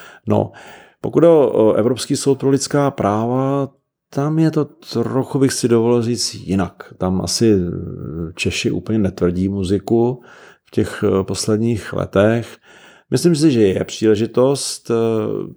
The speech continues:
ti kandidáti, kteří jsou vybráni, teď mluvím o těch třech,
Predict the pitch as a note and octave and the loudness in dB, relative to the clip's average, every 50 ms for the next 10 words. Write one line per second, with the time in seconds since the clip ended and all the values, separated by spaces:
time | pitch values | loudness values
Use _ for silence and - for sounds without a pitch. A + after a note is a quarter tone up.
0 | - - - - A#2+ - B2+ B2 C3 C3+ C#3 C3+ C3+ C3 - B2+ - - B2 G2+ | -20 -20 -12 -8 -4 0 0 2 2 4 4 4 4 2 -2 -6 -4 -4 -4 -4
1 | A2 B2+ - - C#3+ C3+ A2+ G#2 F2+ F#2 F#2 F#2+ F#2+ F#2+ G2 G#2 A2 A2+ A#2 A2+ | -2 -4 -2 0 0 2 2 2 0 0 0 0 0 0 2 2 2 2 2 2
2 | - G#2 - - G#2 G#2 G#2 G#2+ G2+ - - F#2+ F2 - - - - G#2+ A#2 A2+ | -2 -4 -2 -2 0 2 2 2 0 0 -4 -6 -8 -10 -10 -4 0 0 0 0
3 | - - - | -2 -8 -16